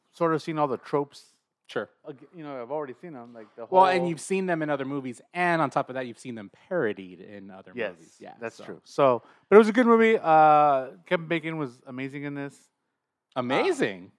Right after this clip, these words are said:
Speaker 1: amazing.
Speaker 2: Wow,
Speaker 1: Uh,
Speaker 2: okay.
Speaker 1: amazing.
Speaker 2: Do tell. Why?
Speaker 1: But he's just a good actor. I mean,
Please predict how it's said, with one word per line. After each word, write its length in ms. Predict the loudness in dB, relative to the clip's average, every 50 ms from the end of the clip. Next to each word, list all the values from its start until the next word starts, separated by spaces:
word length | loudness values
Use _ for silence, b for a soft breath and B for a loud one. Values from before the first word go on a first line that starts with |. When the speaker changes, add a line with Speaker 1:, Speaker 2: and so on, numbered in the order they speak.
| _ _
Speaker 1:
amazing. 640 | -20 -16 -12 -10 -10 -10 -10 -12 -14 -20 -20 -20 _ _
Speaker 2:
Wow, 420 | -16 -10 -8 -8 -8 -8 -10 -12 -14 -18
Speaker 1:
Uh, 40 | -16
Speaker 2:
okay. 120 | -16 -16
Speaker 1:
amazing. 500 | -16 -14 -14 -14 -14 -14 -16 _ -20 -16
Speaker 2:
Do 100 | -14 -10
tell. 280 | -6 -4 -4 -4 -4 -8 _ _ _ _ _
Why? 220 | -14 -14 -14 -14 _ _ _ -16
Speaker 1:
But 180 | -12 -6 -2 2
he's 160 | 2 2 2
just 140 | 2 0 0
a 60 | 0
good 100 | 2 2
actor. 520 | 2 0 -2 -4 -6 -6 -6 -6 -10 -16 -14
I 40 | -8
mean, 360 | -6 -6 -6 -6 -8 -10 -12